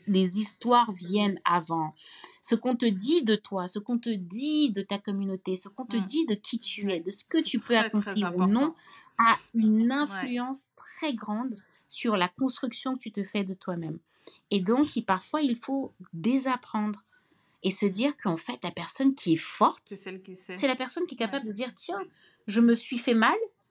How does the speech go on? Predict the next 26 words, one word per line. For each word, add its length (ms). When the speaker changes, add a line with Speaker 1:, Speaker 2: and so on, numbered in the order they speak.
Speaker 1:
ah 80
bah, 280
je 160
vais 180
m-, 240
je 160
Speaker 2:
Ouais. 60
Speaker 1:
vais 160
à 80
l'hôpital. » 460
Speaker 2:
Ouais. 60
Speaker 1:
C'est 180
ça, 240
Speaker 2:
Ouais. 60
Speaker 1:
être 200
Speaker 2:
Ouais. 100
Speaker 1:
fort. 220
Tu 100
vois ? 140
Et 80
donc, 220
c'est 280
l-, 240
l'histoire, 600
la 140
narration. 600